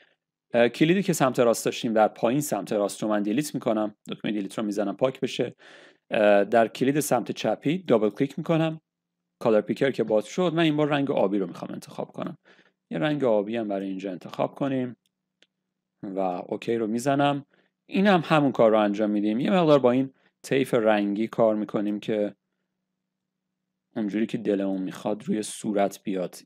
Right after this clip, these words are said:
یه مقدار اینو بیشترش کنم که روی قسمت‌های صورت بتابه رنگ.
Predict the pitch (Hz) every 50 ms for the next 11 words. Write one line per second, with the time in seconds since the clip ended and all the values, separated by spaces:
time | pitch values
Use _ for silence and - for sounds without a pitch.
0 | _ - - 98 95 95 98 95 92 95 92 87 - - - 107 101 95 - -
1 | - - 101 98 95 92 - - - - - - - - - 107 104 101 92 -
2 | - 110 - - 113 104 - - - - 110 101 98 92 - - - 113 107 -
3 | - 120 110 110 110 107 107 104 107 104 101 -